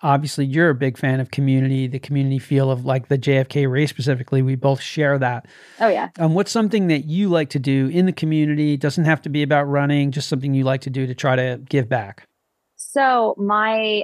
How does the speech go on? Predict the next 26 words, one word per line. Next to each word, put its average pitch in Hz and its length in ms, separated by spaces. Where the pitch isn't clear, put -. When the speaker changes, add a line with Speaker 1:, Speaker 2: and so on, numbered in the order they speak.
Speaker 2:
uh, 175 340
my 208 220
coach, 180 420
Michael 180 280
Owen, 180 200
puts 180 220
on, 175 280
uh, 160 240
races, 170 680
uh, 170 220
around 165 240
Ohio. 165 540
And 180 560
I, 180 320
I - 40
love 180 520
volunteering 175 640
at 170 80
these 165 200
races. 175 460
I 170 60
love 170 240
going 185 160
to 175 80
these 170 180
races, 170 720